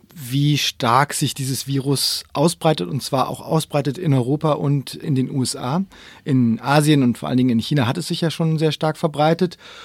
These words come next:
Und ob es zu ähnlichen Folgen hier kommt wie dort, dass nämlich ganze Betriebe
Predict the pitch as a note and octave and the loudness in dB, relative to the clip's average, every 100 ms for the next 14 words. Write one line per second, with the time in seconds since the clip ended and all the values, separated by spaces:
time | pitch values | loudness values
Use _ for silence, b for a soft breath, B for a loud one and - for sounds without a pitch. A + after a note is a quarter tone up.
0 | B B B B F3+ F3 F3 F#3 - - | B B B B 0 2 2 2 2 2
1 | D3 D#3+ F3 - F#3+ F#3+ F3+ D3+ C#3+ D3+ | 4 4 4 6 6 6 4 4 6 6
2 | E3+ D#3 E3 D3 D3 C#3+ D#3+ D3+ F3 C#3 | 4 4 2 2 0 0 -2 4 6 4
3 | - C#3 A#2 C#3 C3+ C#3+ C#3+ B2+ - C#3+ | 2 -2 -2 0 2 4 2 0 -2 0
4 | C3+ - D3 D3 - D3+ D#3 D3+ E3 E3 | 0 -2 -4 -6 -6 -4 -2 2 2 2